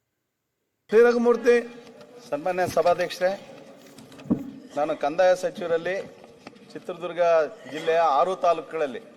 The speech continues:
Speaker 2: ಬರ ಪರಿಹಾರದ ದುರುಪಯೋಗ ಆಗಿದೆ ಸುಮಾರು ನಲವತ್ತೆಂಟು ಕೋಟಿ ಅಂತ ಒಂದು, ಇನ್ನೊಂದು ಚಳ್ಳಕೆರೆ ತಾಲೂಕಲ್ಲಿ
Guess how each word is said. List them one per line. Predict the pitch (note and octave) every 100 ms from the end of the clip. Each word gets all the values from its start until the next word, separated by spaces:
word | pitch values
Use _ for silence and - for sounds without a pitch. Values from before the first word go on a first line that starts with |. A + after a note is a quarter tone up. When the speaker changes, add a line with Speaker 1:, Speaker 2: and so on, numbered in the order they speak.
| - - - - -
Speaker 2:
ಬರ | C3 F3+
ಪರಿಹಾರದ | F3+ E3 E3+ E3 D#3+ F3+ F3
ದುರುಪಯೋಗ | D#3 E3 F3 F3 D#3+
ಆಗಿದೆ | D#3 D#3 E3+ D#3+
ಸುಮಾರು | D#3+ D3+ D3+
ನಲವತ್ತೆಂಟು | C#3 D#3 F3 - D#3+ -
ಕೋಟಿ | D#3+ D3 D#3
ಅಂತ | C#3
ಒಂದು, | D3 C3+ C#3+ E3+ E3+ - - - - -
ಇನ್ನೊಂದು | C#3+ E3+ E3+ E3+ E3+ C#3+ - -
ಚಳ್ಳಕೆರೆ | D3 E3 F#3 F3+
ತಾಲೂಕಲ್ಲಿ | F3 D#3+ E3 D#3 D#3 F3 F3+ -